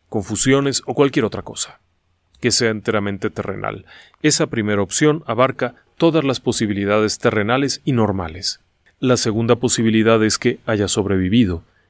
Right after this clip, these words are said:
y que efectivamente estos sean descendientes de los antiguos saurios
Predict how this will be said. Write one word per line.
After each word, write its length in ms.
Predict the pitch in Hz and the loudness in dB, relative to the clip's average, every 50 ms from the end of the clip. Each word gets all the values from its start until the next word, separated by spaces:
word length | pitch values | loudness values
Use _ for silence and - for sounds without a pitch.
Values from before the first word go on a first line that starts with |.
| _ | _
y 140 | - 143 135 | -2 -2 2
que 160 | - 127 113 | 4 4 4
efectivamente 800 | 110 104 - 107 98 - 160 156 143 131 123 127 131 123 - 131 | 4 4 0 0 0 0 0 2 4 4 2 2 0 2 2 2
estos 260 | 123 - - 131 117 - | 2 2 2 0 2 2
sean 220 | - 120 113 110 | 2 0 2 2
descendientes 760 | 113 104 - - 110 104 101 113 120 131 131 127 - 135 117 | 0 0 0 0 0 0 0 0 0 0 0 0 0 0 2
de 100 | 117 107 | 2 0
los 200 | 104 101 - - | 0 0 -2 -4
antiguos 580 | 101 95 - 120 110 104 110 113 110 - - _ | -6 -4 -2 -2 0 2 2 0 0 -2 -4 _
saurios 640 | - - - 110 95 90 92 98 98 95 - - | -4 0 2 2 2 2 2 0 0 0 -2 -4